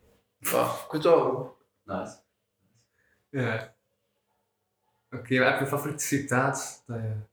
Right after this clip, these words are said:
Speaker 3: wel onthoudt?
Speaker 2: Hmm.
Speaker 1: Goh, het is wel zo één quote dat ik ongeveer half verplicht op mijn Instagram heb staan.
Speaker 3: Half
Speaker 1: Zo in,
Speaker 3: verplicht?
Speaker 1: in je bio,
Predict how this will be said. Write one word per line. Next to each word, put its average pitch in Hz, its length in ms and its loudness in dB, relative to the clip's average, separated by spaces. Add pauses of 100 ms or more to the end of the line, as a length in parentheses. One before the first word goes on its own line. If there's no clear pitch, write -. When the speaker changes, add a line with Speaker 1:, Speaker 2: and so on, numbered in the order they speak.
(240)
Speaker 3:
wel 139 320 6
onthoudt? 143 920 2 (3250)
Speaker 2:
Hmm. 131 460 -4 (1400)
Speaker 1:
Goh, - 380 -2
het - 80 -12
is 131 100 0
wel 135 160 8
zo 131 160 4
één 143 220 2
quote 147 360 2
dat - 260 6
ik - 60 -4 (1000)
ongeveer 127 640 0
half 127 320 6
verplicht 147 400 2
op 135 160 4
mijn 127 120 2
Instagram 151 340 2
heb 151 120 2
staan. 165 360 4 (320)
Speaker 3:
Half 120 220 2
Speaker 1:
Zo 139 120 6
in, 120 100 10
Speaker 3:
verplicht? 135 260 6
Speaker 1:
in 131 80 2
je - 60 2
bio, 139 120 4